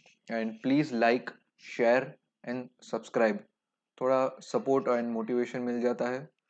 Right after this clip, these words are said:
ना करना है तो मत कीजिए, but it is just for motivation। And please, आपको हर एक सेशन every Monday मैं एक वीडियो अपलोड करूँगा। आपको every Monday स्पेनिश के फाइव वर्ड्स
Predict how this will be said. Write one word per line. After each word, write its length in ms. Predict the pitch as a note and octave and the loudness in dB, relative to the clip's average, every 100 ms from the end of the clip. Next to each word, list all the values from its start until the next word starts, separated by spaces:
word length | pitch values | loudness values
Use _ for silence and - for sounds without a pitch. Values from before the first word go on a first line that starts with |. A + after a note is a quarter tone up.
| _ _ _ _ - | _ _ _ _ -8
ना 180 | A2+ B2 | -4 -4
करना 320 | B2 B2 B2 | -2 -2 -2
है 120 | A#2 | -4
तो 100 | A2+ | -4
मत 200 | A2 A#2 | -6 -6
कीजिए, 360 | - A#2 A#2+ - - | -6 -2 -2 -4 -8
but 160 | - A2 - - | -6 -6 -8 -12
it 60 | B2 | -8
is 60 | A2+ | -6
just 240 | A#2+ - | -6 -4
for 80 | A#2 | -4
motivation। 640 | A2 G#2+ A#2 A2+ A2 A#2+ B2 _ _ - | -2 -2 -2 -2 -4 -10 -12 _ _ -8
And 160 | A#2 A2+ E3 | -8 -4 0
please, 320 | D4 - - _ _ _ _ _ _ _ _ - | 2 2 -4 _ _ _ _ _ _ _ _ -10
आपको 300 | A#2 - C3 | -10 -6 -4
हर 180 | A2+ B2 | -2 -2
एक 160 | D3 - | -2 -4
सेशन 520 | B2 A#2 C#3 C#3 - - | -2 -2 -2 -6 -8 -8
every 280 | A#2 A#2 C3 | -4 -2 -2
Monday 480 | A#2+ A#2 B2 C#3+ F#3+ - _ _ _ - _ _ _ - | -2 -2 0 0 -2 -10 _ _ _ -20 _ _ _ -4
मैं 420 | A#2+ B2 B2+ B2 _ _ _ _ - | -2 0 -2 -6 _ _ _ _ -8
एक 160 | B2 A2+ | -6 -2
वीडियो 340 | A#2+ B2+ B2 | 0 2 2
अपलोड 280 | - B2 A#2+ | 2 -2 0
करूँगा। 460 | B2+ B2+ C#3 D#3+ - - | -2 0 -2 -4 -12 -14
आपको 280 | A2+ - B2 - | -12 -6 -4 -2
every 280 | A2+ A#2+ D#3 | -2 0 0
Monday 520 | C#3+ A#2+ A#2+ B2+ C3+ D3 _ _ _ | 2 0 2 0 0 -10 _ _ _
स्पेनिश 440 | - B2+ A#2+ B2+ - | -6 -4 -2 -6 -6
के 140 | B2+ | -6
फाइव 320 | - A#2+ B2+ | 2 4 6
वर्ड्स 460 | C3 C#3+ C3+ - | 4 0 -4 -16